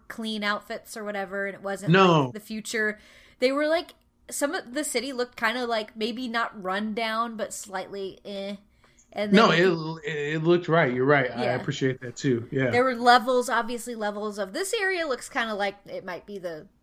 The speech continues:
Speaker 1: bad side of town or the worse side of town. And this part looks really amazing." You know, it looked like a real city.
Speaker 2: Well, they did a really good job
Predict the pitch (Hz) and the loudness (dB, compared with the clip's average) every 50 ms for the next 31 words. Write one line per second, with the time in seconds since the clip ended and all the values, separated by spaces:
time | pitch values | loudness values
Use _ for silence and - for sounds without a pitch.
0 | _ _ _ _ - 180 175 180 185 190 190 202 196 196 190 - - - - 214 | _ _ _ _ -10 -8 -6 -4 -2 0 0 0 -2 -4 -8 -16 -14 -8 -4 -4
1 | 202 202 196 202 196 - 226 208 202 202 196 196 196 202 202 196 147 196 190 180 | -4 -2 -4 -6 -8 -6 -4 -2 -2 0 -2 -2 -4 -4 -6 -8 -6 -6 -6 -6
2 | 175 180 175 - 175 175 185 196 202 - - - - - - - - 202 190 196 | -6 -8 -12 -10 -8 -8 -8 -6 -6 -8 -10 -10 -12 -14 -12 -8 -6 -4 -4 -4
3 | 196 190 - 208 185 180 180 190 185 - _ _ - - - - 214 240 277 - | -6 -8 -8 -8 -6 -4 -4 -6 -8 -10 _ _ -20 -12 -6 -2 4 4 4 4
4 | - - 240 214 - 208 202 202 - - 202 196 190 190 196 208 220 226 285 330 | 4 -2 0 0 0 0 -6 -8 -10 -10 -8 -8 -6 -6 -6 -6 -6 -4 -6 -4
5 | 311 277 220 202 185 180 196 220 240 247 254 294 320 - 302 233 214 202 196 214 | -4 -6 -6 -6 -6 -6 -4 -4 -4 -2 -2 -4 -4 -4 -4 -4 -4 -6 -4 -4
6 | 226 220 208 208 - - 208 - - - - - _ _ _ _ _ _ _ _ | -4 -4 -4 -4 -6 -8 -10 -10 -12 -16 -20 -20 _ _ _ _ _ _ _ _
7 | _ _ _ _ _ _ _ _ _ _ - 170 190 196 190 214 208 175 220 240 | _ _ _ _ _ _ _ _ _ _ 6 8 8 10 10 10 10 10 8 8
8 | 247 190 170 185 185 175 143 160 151 131 123 151 156 147 131 120 - - | 8 8 8 8 8 8 6 6 4 4 6 6 6 6 6 4 2 -4